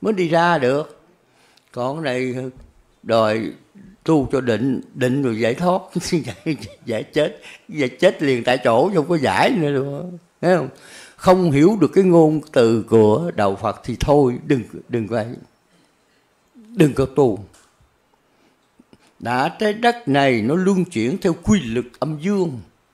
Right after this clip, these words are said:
Biểu nó định là nó dừng lại đó. <laughs> Chết luôn.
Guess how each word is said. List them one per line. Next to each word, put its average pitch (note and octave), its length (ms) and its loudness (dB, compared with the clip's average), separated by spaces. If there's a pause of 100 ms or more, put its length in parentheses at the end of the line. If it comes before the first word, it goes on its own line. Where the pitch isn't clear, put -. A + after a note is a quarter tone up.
(280)
Biểu D3+ 200 0
nó G#3 120 0
định D3 380 0
là C#3+ 120 2
nó B2+ 180 -2
dừng C#3+ 220 2
lại A#2 200 0
đó. C#3+ 80 -8 (640)
<laughs> B2+ 60 -8 (260)
Chết D#3+ 240 -2
luôn. A2+ 240 -4